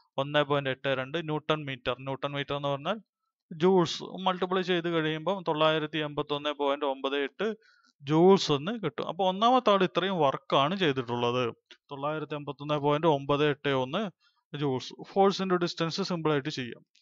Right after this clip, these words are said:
രണ്ടാമത്തേതും സെയിം കേസ് തന്നെയാണുള്ളത്. മാസം അവിടെ അമ്പത്തഞ്ച് കിലോഗ്രാം,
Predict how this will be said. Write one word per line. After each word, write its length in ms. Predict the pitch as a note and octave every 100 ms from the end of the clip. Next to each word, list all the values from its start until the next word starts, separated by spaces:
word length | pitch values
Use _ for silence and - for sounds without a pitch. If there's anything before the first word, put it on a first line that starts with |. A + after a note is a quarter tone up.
| - - _ _ C3+
രണ്ടാമത്തേതും 880 | C3 D3 D#3+ E3+ F3+ F3+ F#3+ G#3+ - G#3
സെയിം 380 | E3 F#3 F#3 G3+ F#3
കേസ് 200 | E3 F#3
തന്നെയാണുള്ളത്. 760 | F3 F3+ E3+ E3 D#3+ D3+ D3 - _ -
മാസം 400 | C3+ C#3 - F#3+
അവിടെ 140 | F#3
അമ്പത്തഞ്ച് 460 | E3+ E3+ F3+ E3+ F#3+
കിലോഗ്രാം, 540 | D#3 D3+ D3+ D3